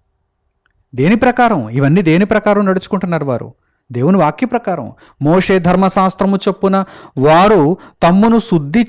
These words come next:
చేసుకొను దినములు గడిచినప్పుడు," అంటే ఏడు దినములు గడిచిపోయాయి, ఏడు దినములు పురిటాలై ఉండవలను, కడగా ఉండవలను, ఆ దినములు గడిచినప్పుడు, ఆ, తర్వాత చూడండి, వాక్య భాగాన్ని అక్కడ ప్రస్తావిస్తున్నారు చూడండి గ్రంథకర్త,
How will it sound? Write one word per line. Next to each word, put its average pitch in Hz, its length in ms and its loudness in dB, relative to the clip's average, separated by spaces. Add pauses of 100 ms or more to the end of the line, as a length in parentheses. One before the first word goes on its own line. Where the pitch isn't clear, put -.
చేసుకొను 220 520 0
దినములు 180 560 0
గడిచినప్పుడు," 151 880 -4
అంటే 170 160 -2
ఏడు 170 220 2
దినములు 180 320 2
గడిచిపోయాయి, 180 600 -2 (760)
ఏడు 147 180 0
దినములు 156 280 0
పురిటాలై 156 560 0
ఉండవలను, 143 440 -2
కడగా 139 380 -4
ఉండవలను, 135 560 -4 (360)
ఆ 139 80 0
దినములు 135 300 0
గడిచినప్పుడు, 147 720 -4 (340)
ఆ, 123 160 -4
తర్వాత 156 480 -2
చూడండి, 170 240 -4
వాక్య 135 400 -4
భాగాన్ని 170 420 0
అక్కడ 160 140 -2
ప్రస్తావిస్తున్నారు 160 720 -2
చూడండి 165 400 -16 (340)
గ్రంథకర్త, 147 580 -4